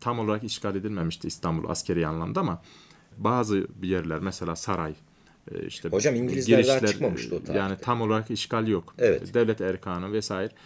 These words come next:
Speaker 1: Ama bel-, haberleşme, e, mekanizmalarına el konulmuş.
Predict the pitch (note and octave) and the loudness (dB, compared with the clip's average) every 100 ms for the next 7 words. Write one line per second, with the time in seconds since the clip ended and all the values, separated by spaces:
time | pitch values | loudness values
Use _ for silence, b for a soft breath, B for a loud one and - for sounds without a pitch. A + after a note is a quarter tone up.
0 | B B - D3 C#3 A#2+ B2 G#2+ A2+ B2 | B B -2 0 4 2 2 2 4 4
1 | B2 B2 - D3 C3 - G2 F#2+ A2 - | 4 0 0 -2 -2 -4 -4 -2 -4 -4
2 | A2+ G#2+ A2 A2 G#2+ G#2+ F#2 E2+ - E2 | -4 -4 -2 -2 -2 -4 -4 -6 -8 -10
3 | D#2+ E2 - - | -10 -10 -14 -16